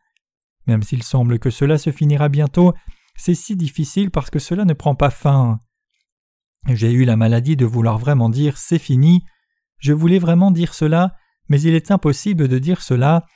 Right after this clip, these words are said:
avant que mes devoirs ne soient réellement accomplis. Maintenant c'est encore pire, c'est un désir de finir mes devoirs rapidement. Je voudrais que le Seigneur vienne bientôt,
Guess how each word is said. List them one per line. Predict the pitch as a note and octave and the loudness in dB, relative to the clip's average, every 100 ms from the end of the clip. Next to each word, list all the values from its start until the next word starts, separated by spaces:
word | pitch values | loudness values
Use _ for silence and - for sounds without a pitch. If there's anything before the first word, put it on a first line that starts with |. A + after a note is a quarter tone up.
| _ - | _ -4
avant | B2 B2 | -2 0
que | A#2 | 0
mes | A2+ A2+ | 0 2
devoirs | A#2 A#2 D#3 D3 | 2 2 2 2
ne | A#2+ | 0
soient | - A#2 | 0 -2
réellement | A#2 A#2 C3+ C3+ | 0 0 0 -2
accomplis. | A#2+ - A#2+ - F3+ F#3 - _ _ _ _ - | -4 -4 -6 -2 0 0 -4 _ _ _ _ -6
Maintenant | A#2 G#2 A#2 G#2+ G#2+ | -4 -2 0 0 -2
c'est | - G2+ | -4 -2
encore | D3 C#3+ - | -2 -2 -2
pire, | E3 E3+ D3+ - _ _ _ | 2 2 2 -4 _ _ _
c'est | - E3+ E3+ | -6 -2 0
un | |
désir | E3 F3 E3 G#3 | 2 2 0 -2
de | D#3 | -2
finir | C3+ E3+ F#3 F#3 | -2 0 2 2
mes | D3+ | 2
devoirs | D3 D#3 F#3 | 0 -2 -2
rapidement. | D#3 C#3+ C#3+ C#3 C#3 C#3 A#2+ G#2+ - _ _ _ _ _ _ _ | -2 -4 -4 0 2 4 2 -2 -8 _ _ _ _ _ _ _
Je | A2 | -4
voudrais | A2 A2+ A2+ A#2+ | -2 0 0 0
que | B2+ | 0
le | A2 | 0
Seigneur | - A2 A#2 A2+ | 0 2 2 2
vienne | A#2+ A#2+ | 2 0
bientôt, | A#2+ C3+ - D#3+ | 0 0 2 2